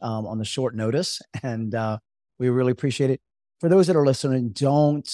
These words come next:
uh, don't hesitate to reach out to Kelly. She's a wonderful soul. I've been following her for quite a while. Um, not stalking her, but we have a circle of friends,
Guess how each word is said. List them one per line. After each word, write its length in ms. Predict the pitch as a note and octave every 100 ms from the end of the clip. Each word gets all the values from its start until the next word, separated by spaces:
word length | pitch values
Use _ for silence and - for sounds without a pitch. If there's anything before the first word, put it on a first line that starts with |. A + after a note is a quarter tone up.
| -
uh, 240 | B2+ A#2 A#2
don't 220 | C#3+ C#3
hesitate 440 | B2 A#2+ A2 A#2 -
to 80 |
reach 200 | A2 G#2+
out 160 | G2+ G#2
to 80 | -
Kelly. 240 | - A2
She's 220 | G#2 A#2
a 60 | A#2
wonderful 360 | B2 D3+ B2 C3
soul. 240 | - B2+
I've 60 | B2
been 120 | A2+
following 300 | B2+ B2 A#2+
her 100 | B2
for 180 | - A2+
quite 280 | B2+ B2+
a 20 | A#2+
while. 460 | A#2 A#2+ A#2+ G#2+ _
Um, 300 | C3+ A2+ A2
not 180 | A#2+ C3+
stalking 400 | - C#3 B2 B2
her, 140 | A#2+ B2
but 140 | A#2 -
we 180 | A2+ B2
have 180 | B2+ A#2+
a 20 |
circle 380 | A2 C3 B2 B2
of 80 | A#2
friends, 400 | A#2+ A2+ A#2